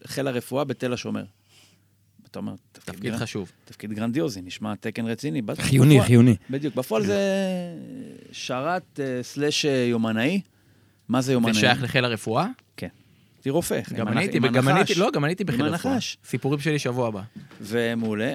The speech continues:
Speaker 1: אז אני הייתי צריך לדאוג, היא אמר-, אמרה לי המפקדת, "אל תחשוב, זה תפקיד רציני,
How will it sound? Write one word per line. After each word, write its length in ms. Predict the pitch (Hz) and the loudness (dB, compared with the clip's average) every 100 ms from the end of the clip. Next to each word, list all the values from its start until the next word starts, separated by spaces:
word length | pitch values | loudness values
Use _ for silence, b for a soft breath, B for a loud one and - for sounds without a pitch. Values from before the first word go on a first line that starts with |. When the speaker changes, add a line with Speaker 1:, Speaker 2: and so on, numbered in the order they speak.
| - | -6
Speaker 1:
אז 200 | 113 104 | -8 -4
אני 160 | 123 185 208 | -4 -2 -2
הייתי 180 | 208 202 | -2 -4
צריך 200 | 208 208 | -4 -2
לדאוג, 320 | 196 175 208 | -2 2 2
היא 80 | 165 | 2
אמר-, 220 | 135 151 | 0 -2
אמרה 160 | 139 139 | -2 0
לי 80 | 175 | 0
המפקדת, 600 | 156 127 208 196 143 - - | -2 0 2 4 2 -2 -16
"אל 180 | 104 127 | -10 -10
תחשוב, 380 | - 208 247 254 | -8 -6 -2 0
זה 100 | 147 | 0
תפקיד 300 | 120 - 139 | -4 -4 -2
רציני, 640 | 127 - 120 220 285 240 | -2 -2 0 2 2 2